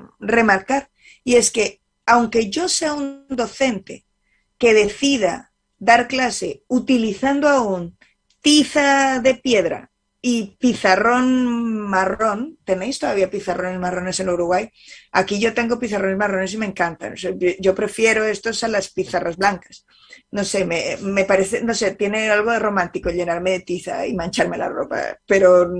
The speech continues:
no sé. Eh, la cuestión es que, aunque yo siga dando clase, lección mag-, imaginaos que decido dar lección magistral con una tiza y con esa tiza sigo dando clase. Aunque yo dé clase así, tengo que ser competente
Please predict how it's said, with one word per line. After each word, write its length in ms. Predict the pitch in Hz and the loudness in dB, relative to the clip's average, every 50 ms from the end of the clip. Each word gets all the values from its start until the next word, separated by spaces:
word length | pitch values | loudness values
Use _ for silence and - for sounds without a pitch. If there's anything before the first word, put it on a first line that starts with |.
| 180 - - _ _ _ | -10 -12 -16 _ _ _
no 160 | 208 190 185 | -6 -4 -4
sé. 260 | - - 170 - - - - - - - - - - - | -4 -4 -6 -8 -10 -16 -20 -20 -20 -20 -20 -20 -6 0
Eh, 320 | - 240 240 233 185 - - _ _ _ _ _ _ | 4 4 6 4 4 0 -6 _ _ _ _ _ _
la 180 | - 240 233 - | 0 0 2 2
cuestión 320 | 254 240 - - 294 302 | 2 0 0 0 -2 -4
es 120 | 320 311 - | -4 -4 -4
que, 260 | 349 320 269 - - _ _ _ _ - _ - | -4 -4 -4 -4 -8 _ _ _ _ -6 _ 2
aunque 380 | 240 240 233 233 240 226 196 | 4 4 4 2 0 0 0
yo 200 | 190 277 320 349 | 0 -2 0 0
siga 320 | - - 381 349 339 339 311 | 0 2 2 2 2 2 0
dando 320 | 285 262 247 226 226 214 | 0 0 -2 -4 -6 -6
clase, 540 | 226 226 220 226 - - 202 180 165 - _ _ _ | -4 -2 -2 -2 -2 -4 -6 -6 -8 -10 _ _ _
lección 400 | - 208 196 196 - - 285 277 | -4 -4 -4 -2 -2 -2 -2 -2
mag-, 200 | 277 262 - - - | -2 -6 -8 -8 -4
imaginaos 540 | 277 277 262 - 277 311 339 370 - - | -4 -4 -2 -2 -4 -4 -4 -4 -4 -6
que 160 | - 311 311 302 | -2 0 0 2
decido 320 | 277 277 - 302 311 311 | 0 0 -2 -2 -2 0
dar 180 | 311 294 277 254 | 0 0 0 -2
lección 380 | 240 202 196 - - 302 311 | -4 -6 -6 -8 -8 -8 -8
magistral 500 | 320 302 - 269 254 - - 294 294 269 | -8 -8 -6 -6 -8 -4 -2 -2 -2 0
con 140 | - 240 226 | 0 0 0
una 240 | 220 214 202 208 208 | 0 0 0 0 0
tiza 320 | 277 277 262 - - 320 | 0 -2 -2 -2 -4 -4
y 80 | 311 302 | -2 -2
con 140 | - 208 202 | -4 -4 -2
esa 200 | 202 220 214 208 | -4 -4 -6 -4
tiza 400 | 247 254 240 - 285 277 262 - _ - _ _ | -4 -6 -4 -2 -2 -2 -2 -6 _ -20 _ _
sigo 240 | - 277 269 247 | 0 2 4 4
dando 260 | 233 220 214 196 180 - | 4 4 4 2 0 0
clase. 380 | 180 170 - - - 240 - _ _ - - - - - | -2 -6 -8 -10 -12 -14 -20 _ _ -20 -20 -20 -8 0
Aunque 400 | - 254 254 254 254 254 247 202 | 4 6 6 6 6 4 2 2
yo 200 | 196 285 320 349 | 2 0 0 0
dé 140 | 349 339 - | 0 -2 -2
clase 320 | - 247 233 233 - 220 | -2 -4 -2 -2 -4 -4
así, 320 | 202 185 - 277 330 - _ _ _ _ _ _ _ _ _ - | -6 -6 -8 -10 -12 -12 _ _ _ _ _ _ _ _ _ 2
tengo 340 | 254 277 294 294 285 262 - | 4 4 4 4 2 0 0
que 120 | 208 190 | -2 -4
ser 180 | - 190 180 - | -4 -6 -6 -6
competente 640 | - 185 175 175 175 - - - - - - - | -8 -10 -10 -10 -10 -10 -12 -12 -12 -16 -20 -20